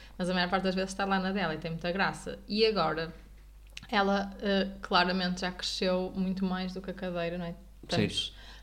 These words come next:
Speaker 1: muito atrasados nesse processo de mudá-la para uma cadeira decente.
Speaker 2: É um marco grande, não é? O passar do, do ovinho no carro para, para a cadeira.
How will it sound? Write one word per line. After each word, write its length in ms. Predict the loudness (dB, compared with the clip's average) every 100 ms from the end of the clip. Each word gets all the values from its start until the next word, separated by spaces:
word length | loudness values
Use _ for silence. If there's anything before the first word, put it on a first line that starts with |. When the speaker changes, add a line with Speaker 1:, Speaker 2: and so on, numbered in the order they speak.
| 4
Speaker 1:
muito 680 | 10 12 12 8 6 4 0
atrasados 680 | 0 0 2 4 4 2 -2
nesse 220 | -4 -4
processo 540 | -10 -4 -2 -2 -6
de 80 | -4
mudá-la 400 | 0 2 0 0
para 100 | -2
uma 140 | -4 -4
cadeira 320 | -2 -2 -2
decente. 640 | -6 -8 -6 -6 -8 -10 -10 -10 -14 -6
Speaker 2:
É 180 | 0 4
um 220 | 4 4
marco 560 | 4 4 4 2 0 0
grande, 460 | 4 4 2 -2 -2
não 180 | 0 2
é? 180 | 2 0 0
O 200 | -2 0
passar 560 | -4 -4 0 2 2
do, 560 | 0 0 0 0 0 -2 -6 -4
do 140 | 0
ovinho 400 | 2 2 2 2
no 120 | 0 0
carro 340 | -2 -4 -8 -4
para, 500 | -2 0 -2 -2 -4 -4 -6 -2
para 120 | -2
a 40 |
cadeira. 420 | 0 2 2 2